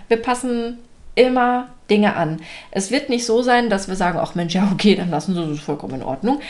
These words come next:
Also könnt ihr auch, aber dann habt ihr halt leider auch keinen Effekt. Alles andere ist immer variabel und anpassbar.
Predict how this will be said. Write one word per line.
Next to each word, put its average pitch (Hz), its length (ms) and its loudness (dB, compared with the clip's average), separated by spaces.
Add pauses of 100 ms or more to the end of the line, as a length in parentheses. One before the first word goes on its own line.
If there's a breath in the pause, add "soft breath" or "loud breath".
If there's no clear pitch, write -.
(120)
Also 180 200 2 (880)
könnt 175 200 0
ihr - 160 -2
auch, 202 240 6
aber 185 160 0
dann 170 160 -2
habt 175 140 -4
ihr 170 100 -2
halt 165 140 -2
leider 156 240 -2
auch - 100 -8
keinen 160 260 -2
Effekt. 180 440 -6 (400 loud breath)
Alles 180 220 -4
andere 196 680 -2
ist - 140 -14
immer 190 320 2
variabel 170 560 -4
und 160 260 -8
anpassbar. - 640 -10